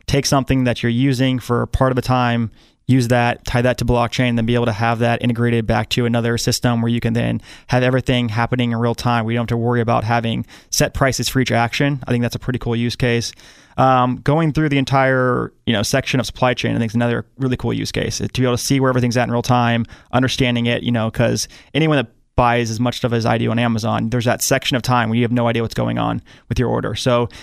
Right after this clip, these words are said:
to be able to see everything in real time, checked into databases, and to be able to understand all the nuances of that is another exciting use case. And then, I mean, I, I could go on probably for forever about some of the other stuff. I mean, there's, there's so much excitement in here. Um, unfortunately, some of it's hype,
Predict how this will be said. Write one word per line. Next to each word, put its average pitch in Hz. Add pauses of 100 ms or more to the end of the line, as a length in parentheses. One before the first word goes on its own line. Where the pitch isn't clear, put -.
to -
be 143
able 165
to 151
see 156
everything 156
in 143
real 135
time, 127
checked 135
into 131
databases, 120
and 120
to 120
be 120
able 120
to 113
understand 120 (340)
all 139
the 135
nuances 131
of 120
that 117
is 117
another 123
exciting 120
use 120
case. 120 (380)
And 127
then, 123
I 127
mean, 117 (500)
I, 139
I 156
could 143
go 131
on 123
probably 123
for 120
forever 127
about 117
some 123
of -
the 127
other 123
stuff. 127
I -
mean, 120
there's, 127
there's -
so 160
much 156
excitement 139
in 151
here. 165 (400)
Um, 131
unfortunately, 160
some 143
of 147
it's 139
hype, 123